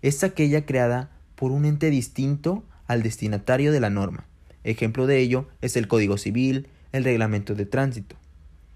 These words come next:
los cuales están hechos por un sujeto externo, al que llamamos Estado, en la que yo no participé en su creación. Ahora, haremos la clasificación de acuerdo a los tipos de normas que existen,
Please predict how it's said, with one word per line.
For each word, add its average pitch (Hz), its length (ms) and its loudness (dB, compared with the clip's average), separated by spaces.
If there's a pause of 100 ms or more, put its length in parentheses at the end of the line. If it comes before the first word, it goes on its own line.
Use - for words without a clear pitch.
(260)
los 135 180 -2
cuales 156 420 2
están 147 320 0
hechos 151 260 -2
por 120 180 -2
un 123 120 -2
sujeto 120 340 -2
externo, 135 500 0 (220)
al 113 140 -4
que 117 120 0
llamamos 113 540 0 (200)
Estado, 110 440 -2 (420)
en 127 140 0
la 120 120 0
que 120 200 0
yo 139 180 2
no 151 200 2
participé 120 640 -2
en 131 160 -2
su 123 140 -6
creación. - 340 -6 (600)
Ahora, 120 440 -2 (260)
haremos 147 320 -2
la 147 120 -2
clasificación 113 800 -6
de 120 80 -2
acuerdo 139 460 -2
a 147 60 -2
los 117 160 -4
tipos 123 280 -6
de 123 80 -2
normas 104 340 -4
que - 60 -6
existen, - 460 -6